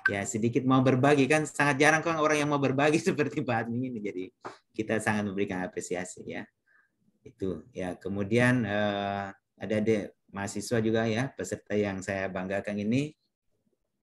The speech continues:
yang sempat hadir mengikuti kegiatan ini. Saya kira, eh, ini di, eh, diikuti dengan kegiatan dengan yang baik ini, karena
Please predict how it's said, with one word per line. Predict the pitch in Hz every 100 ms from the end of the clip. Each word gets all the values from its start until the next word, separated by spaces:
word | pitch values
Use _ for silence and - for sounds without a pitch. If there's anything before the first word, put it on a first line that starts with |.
| _ - _ _ _ _ -
yang | 90 95
sempat | 90 101 98 104
hadir | 101 95 117
mengikuti | 113 104 98 107 104 98
kegiatan | 95 95 98
ini. | 92 95 117 131 139 143 _ _ _ _ _ _ _ _
Saya | 92 110
kira, | 110 117 117 117 101
eh, | 98 104 101 98 98 95 - _ _ _ _ _ _ _ -
ini | 110 120
di, | 113 110 104 101 98 90 -
eh, | - 101 104 104
diikuti | 95 95 - 113 113 113
dengan | 107 104 101
kegiatan | 107 104 107
dengan | 104 101
yang | 98
baik | 101 104 104
ini, | 98 107 127 147 - _ _ _ _ _ -
karena | 95 98 101